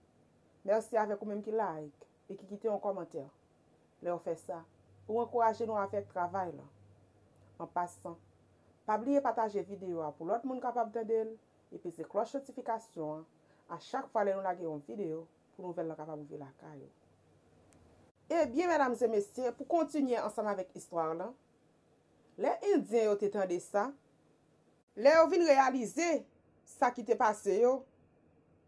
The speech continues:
rapid vit yo pran yon frè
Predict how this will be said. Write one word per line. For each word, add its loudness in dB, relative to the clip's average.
rapid 4
vit -4
yo 8
pran 0
yon 2
frè 2